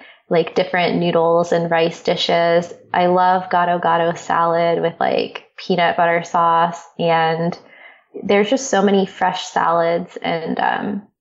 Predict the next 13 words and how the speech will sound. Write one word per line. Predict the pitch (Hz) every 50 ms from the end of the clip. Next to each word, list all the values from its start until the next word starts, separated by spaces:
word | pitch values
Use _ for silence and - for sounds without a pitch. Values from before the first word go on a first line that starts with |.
| _ _ _ - 196
good | 196 190 180 175 175
local | 185 175 175 175 175 190 185
dishes, | 180 - - - - 208 208 202 208 208 -
and | - 196
it's | 202 196 - -
really | 190 196 196 196
affordable | 196 190 - - 180 175 175 175 175 175 175
there. | 175 170 175 180 175
So | - -
you | 190 190 196
can | - - 202 - - -
eat, | 196 202 - -
like, | - 175 175 175 - - -